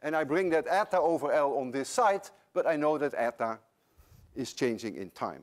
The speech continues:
And so you see now Walter Lewin is right there. And now I divide by m, and I substitute omega zero squared in here.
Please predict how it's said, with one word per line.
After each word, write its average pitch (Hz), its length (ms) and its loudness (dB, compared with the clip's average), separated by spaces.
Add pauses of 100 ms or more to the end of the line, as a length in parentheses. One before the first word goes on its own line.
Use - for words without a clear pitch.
And 104 120 -14
so 151 180 0
you 151 160 0
see 294 280 2
now 170 200 4
Walter 165 320 2
Lewin 196 440 2 (260)
is 143 160 -4
right 233 300 4
there. 175 460 4 (1900)
And 143 100 -2
now 175 160 4
I 175 80 4
divide 156 400 0
by 135 160 4
m, 247 300 2 (880)
and 165 120 -2
I 165 100 2
substitute 185 760 -2 (220)
omega 147 340 0
zero 226 320 4
squared 185 460 0
in 156 120 -2
here. 143 320 0